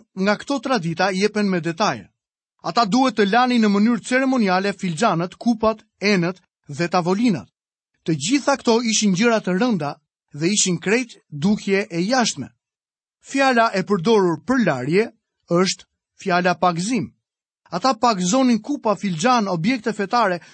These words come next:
madje edhe tavolina. Kjo ishte një fe që nëse dikush do të përfshihej në të, duke përshkruar të gjitha ritualet,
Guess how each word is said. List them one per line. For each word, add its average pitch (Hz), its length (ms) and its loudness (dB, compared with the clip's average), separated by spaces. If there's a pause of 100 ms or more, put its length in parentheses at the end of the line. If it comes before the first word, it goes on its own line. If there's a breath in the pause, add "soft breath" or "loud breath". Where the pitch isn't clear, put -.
madje 175 460 -2
edhe 180 160 -2
tavolina. 190 580 -2 (320)
Kjo 190 140 2
ishte 214 240 2
një 196 120 4
fe 208 280 0
që 190 160 0
nëse 214 280 0
dikush 170 500 -2 (280)
do 208 140 2
të 208 160 -2
përfshihej 185 720 0 (260)
në 202 320 2
të, 180 120 2 (800)
duke 233 460 0 (260)
përshkruar 196 880 0
të 185 100 -2
gjitha 226 480 0 (140)
ritualet, 190 720 -2